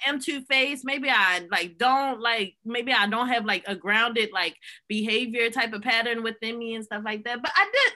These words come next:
and then I had to realize, like, I'm just, <laughs> like, that is who I am at those different times. Like,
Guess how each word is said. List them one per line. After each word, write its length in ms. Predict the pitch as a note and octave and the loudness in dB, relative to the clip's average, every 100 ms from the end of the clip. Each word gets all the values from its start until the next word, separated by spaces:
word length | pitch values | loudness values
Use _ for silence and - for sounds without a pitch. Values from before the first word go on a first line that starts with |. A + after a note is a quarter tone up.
| - | 0
and 120 | G4+ | 2
then 80 | C5+ | 6
I 120 | D5 C5 | 6 6
had 140 | A4+ | 2
to 40 | |
realize, 320 | E4+ F#4+ G4+ D#4+ | 2 4 4 4
like, 120 | F4 | 4
I'm 200 | G4+ B4+ B4 | 4 2 0
just, 360 | B4 C#5+ - - - | 2 2 2 -2 0
<laughs> 640 | C4+ - - - - - | 0 0 -4 2 2 4
like, 160 | F#4 C#4+ | 2 4
that 220 | F4 F4+ | 4 4
is 220 | F4+ G4+ | 6 4
who 120 | F#4 E4+ | 4 4
I 140 | D4 | 4
am 260 | C#4 C4+ C4 | 6 4 4
at 140 | B3+ | 2
those 240 | B3 B3 A#3+ | 2 0 2
different 400 | B3 B3 A3+ A3+ | 0 0 -4 -2
times. 420 | C4 A#3+ A3+ G#3 | 0 2 2 0
Like, 400 | A3 G#3+ G#3 | 0 2 2